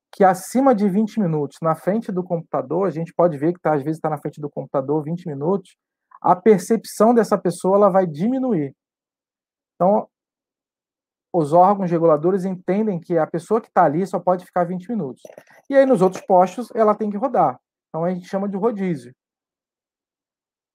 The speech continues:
Então, ele pode ir pra função um, função dois, pode ir lanchar, pode fazer outra atividade, e aí depois ele volta. Não tem um limite por turno pra ele ficar ali, mas pra cada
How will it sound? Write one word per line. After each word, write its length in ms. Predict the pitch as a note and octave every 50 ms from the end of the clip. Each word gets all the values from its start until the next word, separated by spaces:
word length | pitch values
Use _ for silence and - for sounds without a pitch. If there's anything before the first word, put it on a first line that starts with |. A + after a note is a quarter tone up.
| _ _ _ _ _ _ _
Então, 160 | - - G3 G#3+
ele 100 | A3 G#3+
pode 340 | - F3+ E3+ F3 E3 F3+
ir 40 | F3
pra 160 | E3 E3 D3+
função 480 | - - F3 D#3+ - - G#3+ A3+ G3+ F3
um, 160 | F3+ F#3 F3
função 380 | F3 - E3 D#3 - F3 F3 F3+
dois, 260 | E3 E3 F3 E3+ D#3
pode 280 | - - D#3 D#3 D3+ E3
ir 40 | D#3+
lanchar, 680 | D#3+ E3 D#3 C#3 - - E3+ E3 E3 E3 E3 E3+ - - - _ _ _ _ _ _ _ _ _ -
pode 200 | D#3+ D#3 D#3+ -
fazer 220 | - D#3 C#3+ D#3+
outra 200 | E3 D#3+ D#3+ E3
atividade, 720 | D#3 - F3 E3 D#3+ D3 D3 D3 D#3 E3+ F3+ F3+ F3 G3+ G3+ _ _ _ _ _ _ _ _ _ _ _ _ _ _ _ _ _
e 100 | - G3+
aí 120 | A#3+ C4 A#3+
depois 360 | A3+ G#3 F3+ - - D#3+ D#3+
ele 140 | G3+ A3+ C#4
volta. 440 | B3 A#3+ F3+ E3 C#3+ - - B2 B2 -
Não 240 | D3 D3+ E3 G3 G3+
tem 260 | - G#3+ G3+ A3 A#3+
um 220 | B3+ B3+ B3 A#3+
limite 800 | A3 A3 A3 G#3 F#3+ G3 G#3+ B3 A#3+ - - - C4+ C4 C#4 - _ _ _ -
por 200 | G#3 A3 G#3 - _ _ -
turno 520 | F#3+ G3 G#3+ A3 C4 C4+ D4 D4 D4 _ _ _ _ _ _ _
pra 80 | - F#3
ele 100 | G3 G3+
ficar 340 | F#3 - F#3 - - F#3+ A3+
ali, 320 | B3 G3+ E3+ C3 A#2+ - _ _ _ _ _ _ -
mas 180 | C#3 D3 D3 -
pra 160 | - D#3+ D#3
cada 600 | - _ - F3 G3 G#3+ G3+ A#3 A#3 A#3 -